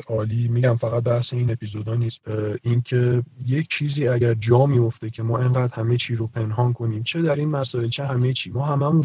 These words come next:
پر نقابیم، ما هممون عادت کردیم که به تعداد آدما و موقعیتایی که باهاش روبرویم نقاب داشته باشیم و این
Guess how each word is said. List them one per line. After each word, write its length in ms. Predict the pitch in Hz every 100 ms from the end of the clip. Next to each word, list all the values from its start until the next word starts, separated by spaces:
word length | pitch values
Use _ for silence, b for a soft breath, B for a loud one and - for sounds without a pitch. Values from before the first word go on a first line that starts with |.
| -
پر 200 | 147 143
نقابیم، 420 | 120 110 117 - - _ _ b b _
ما 80 | 131
هممون 580 | 123 123 123 139 156 147
عادت 400 | 120 120 170 190
کردیم 440 | - 135 127 127 135
که 100 | 131
به 140 | 123
تعداد 440 | 113 117 120 120 117
آدما 320 | 113 113 120
و 180 | 143 127
موقعیتایی 600 | 117 117 113 113 131 135
که 100 | 131
باهاش 260 | 113 113
روبرویم 640 | - 113 110 107 110 127
نقاب 240 | 113 117 120 -
داشته 300 | 110 - 120
باشیم 320 | - - - _ _ _ _ _
و 40 | 120
این 260 | 131 143